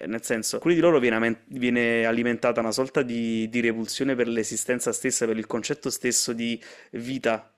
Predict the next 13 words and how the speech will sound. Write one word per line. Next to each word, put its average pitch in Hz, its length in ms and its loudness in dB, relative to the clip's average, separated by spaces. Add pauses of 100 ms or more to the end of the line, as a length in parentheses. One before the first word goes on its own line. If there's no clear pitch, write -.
(400)
di 120 160 -8
vita 139 280 0
che 117 100 0
si - 160 -4
vede 117 420 4
nel, 113 140 -2
nel 113 240 -2
prossimo 117 540 -2
e 104 80 -2
in 117 80 0
se 117 120 -4
stesso 151 420 -2
anche. 101 420 -6